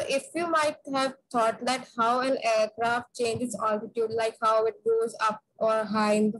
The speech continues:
altitude or how it reduces its altitude. So all this, uh, motion of an aircraft is controlled by the elevators only. So elevators are, uh, attached to the horizontal stabilizer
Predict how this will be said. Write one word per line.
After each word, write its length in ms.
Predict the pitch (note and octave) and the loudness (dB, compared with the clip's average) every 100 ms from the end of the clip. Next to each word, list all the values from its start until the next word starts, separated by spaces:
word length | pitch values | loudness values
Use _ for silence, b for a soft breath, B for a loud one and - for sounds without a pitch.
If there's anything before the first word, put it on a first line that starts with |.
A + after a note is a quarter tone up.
| A3 | -4
altitude 500 | G#3 - - G#3+ G#3 G#3+ | -6 -6 -6 -4 -2 -2
or 240 | G#3+ G#3+ | -2 -2
how 340 | G#3+ G#3 G#3+ A3+ | -2 0 0 -4
it 80 | - A3 | -8 -12
reduces 560 | G#3 A3+ A3 A#3+ B3 | -8 -6 -4 -2 -4
its 80 | - | -4
altitude. 560 | A3 G#3 G#3 G3 B3 - B B B - | -4 -4 -6 -4 -2 -4 B B B -10
So 180 | - A#3+ | -6 -2
all 300 | B3+ C#4 D4+ | 2 2 2
this, 440 | E4 - - - | -2 -6 -6 -4
uh, 720 | - A#3 A#3 A3+ A#3 A3+ A3+ A3+ A#3 | 0 2 4 2 2 0 -4 -6 -4
motion 420 | A#3 A3+ A3+ C#4+ | 0 0 0 0
of 120 | C#4+ | 0
an 100 | C#4+ | -2
aircraft 640 | A3+ G#3+ G#3 G#3+ G#3+ B3+ - _ - | 0 0 0 -2 -2 -2 -6 _ -6
is 140 | A#3+ | -6
controlled 580 | B3 A3+ A3+ G#3+ G#3+ G#3 | -4 -4 -2 -2 -2 -2
by 180 | G#3+ A3 | -2 -2
the 120 | B3+ | -2
elevators 580 | A3+ G#3+ G3+ G3 A3+ A#3+ | -4 -2 -2 -2 -2 0
only. 420 | G#3 F#3+ G3 C4 - B B B | 0 0 0 -4 -10 B B B
So 140 | - D4+ | 0 2
elevators 680 | C4 C4+ C4 B3 B3+ E4+ E4 | 4 4 4 4 4 2 4
are, 460 | B3+ B3 C4 C#4 B3 - | 2 2 4 4 2 2
uh, 300 | A3 A3 A3 - | 4 4 2 -2
attached 680 | A3+ A#3 A3 A3 A#3 - - | -4 0 2 2 0 -4 -6
to 140 | C4+ C4+ | 0 2
the 160 | D4+ B3+ | 2 2
horizontal 800 | A#3 A#3 A#3 G#3+ G#3 G#3 B3+ D4+ | 2 2 0 0 0 0 -2 -2
stabilizer 680 | - A3+ G#3+ A3 G#3 G#3+ | -2 -2 -2 -2 -2 -4